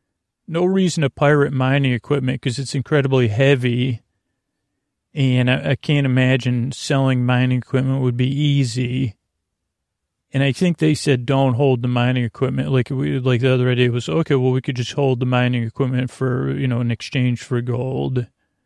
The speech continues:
But whoever was on the boat said, "That would not be a good idea." Maybe. I'm, I'm, like I said, I don't remember anything.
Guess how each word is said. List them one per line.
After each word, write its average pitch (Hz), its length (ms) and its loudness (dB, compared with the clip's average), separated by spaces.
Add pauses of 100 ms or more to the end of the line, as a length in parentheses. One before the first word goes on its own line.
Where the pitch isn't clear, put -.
(640)
But 139 100 -2
whoever 143 340 4
was 131 140 4
on 131 140 4
the 117 80 -2
boat 127 300 0
said, 127 260 -4
"That 135 180 4
would 135 140 0
not 127 260 0
be 123 120 0
a 120 40 -2
good 117 180 0
idea." 127 640 -2
Maybe. 156 640 0
I'm, 151 160 -2
I'm, 147 220 0 (340)
like 131 200 2
I - 20 0
said, 123 200 0
I 123 80 2
don't 123 120 -2
remember 123 400 0
anything. 127 640 -2